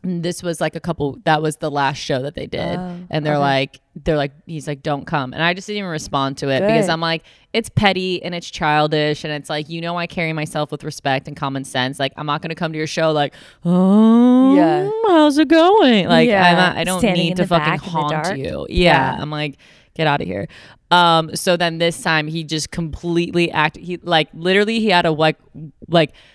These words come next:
Speaker 1: it was like we passed each other like this, like, fucking Pride and Prejudice, just, like, no
Speaker 2: <laughs> Oh
Speaker 1: fucking,
Speaker 2: my
Speaker 1: like, I was like,
Speaker 2: God.
Speaker 1: "Okay,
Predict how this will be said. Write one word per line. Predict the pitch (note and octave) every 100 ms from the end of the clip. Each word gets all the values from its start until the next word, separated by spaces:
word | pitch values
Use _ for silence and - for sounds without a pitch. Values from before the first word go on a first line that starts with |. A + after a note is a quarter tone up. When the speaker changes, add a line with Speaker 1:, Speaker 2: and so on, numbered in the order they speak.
| _
Speaker 1:
it | -
was | F3 E3+
like | E3 -
we | E3+
passed | E3 - D#3 D#3
each | D#3 E3+
other | D#3
like | C#3 B2+ C3+
this, | C3+ A2 D3+ -
like, | C#3 C3+
fucking | - D#3 E3 D#3 D3+
Pride | - - D3+ D3
and | D3+ C#3
Prejudice, | - C#3+ C#3+ B2+ C3 -
just, | D3 -
like, | C#3+ C#3+
no | D3+ D#3 D#3+ D3+ D3
Speaker 2:
<laughs> |
Oh |
Speaker 1:
fucking, | A#2 - A#3+ E3+ C#3+
Speaker 2:
my |
Speaker 1:
like, | D3 C#3+ C#3
I | A#3+ B3 F#3
was | C4
like, | G3 F#3
Speaker 2:
God. | A3
Speaker 1:
"Okay, | G#3+ E3 C3 B2+